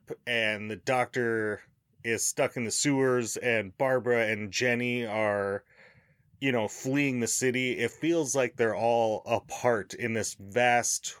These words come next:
world that's being occupied by the Daleks. And then they all come together at the end. It, it just feels like an epic story.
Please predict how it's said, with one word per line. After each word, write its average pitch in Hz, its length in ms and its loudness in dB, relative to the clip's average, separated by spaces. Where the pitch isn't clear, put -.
world 104 840 0
that's 113 260 -2
being 120 240 0
occupied 113 420 2
by 107 100 4
the 101 80 -2
Daleks. 101 580 0
And 120 140 0
then 117 100 0
they 110 100 2
all 123 180 4
come 127 200 -4
together 117 220 2
at 107 100 0
the 107 120 -4
end. 120 200 0
It, 95 180 -10
it 127 100 -6
just 117 280 -4
feels 143 340 2
like 113 160 2
an 104 120 -8
epic 120 400 0
story. 98 800 0